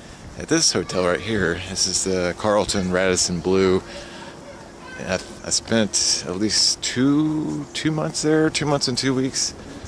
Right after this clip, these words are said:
over various trips. So I would, and my room was always on this side, so I would always see the festivals come and go.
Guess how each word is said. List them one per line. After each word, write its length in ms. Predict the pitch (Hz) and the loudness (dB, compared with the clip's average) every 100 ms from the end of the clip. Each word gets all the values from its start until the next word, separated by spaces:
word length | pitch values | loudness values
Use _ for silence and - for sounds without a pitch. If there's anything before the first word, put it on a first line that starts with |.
| - - | -10 0
over 240 | 110 113 | 4 4
various 400 | 98 107 107 98 | 6 6 6 4
trips. 500 | - 113 107 - - - - - - - - - - | 2 2 2 0 -2 -10 -14 -14 -18 -18 -18 -16 -10
So 280 | - 104 | 2 6
I 120 | 101 98 | 6 6
would, 100 | 92 - | 2 -6
and 280 | 73 104 101 | -4 0 2
my 180 | 98 92 | 2 0
room 340 | 85 98 107 | 2 2 4
was 120 | 95 90 | 4 4
always 260 | 92 87 | 4 2
on 160 | 87 90 | 0 0
this 180 | 120 - | 2 2
side, 440 | 123 107 110 107 | 4 4 4 2
so 160 | - 92 | 2 2
I 40 | |
would 200 | 87 90 | 2 2
always 240 | 92 95 85 | 2 2 2
see 180 | 101 | 4
the 100 | 95 | 2
festivals 520 | 85 101 90 95 90 - | 2 0 0 0 0 0
come 180 | 92 | -2
and 140 | 85 85 | -4 -2
go. 240 | 85 85 | -2 -2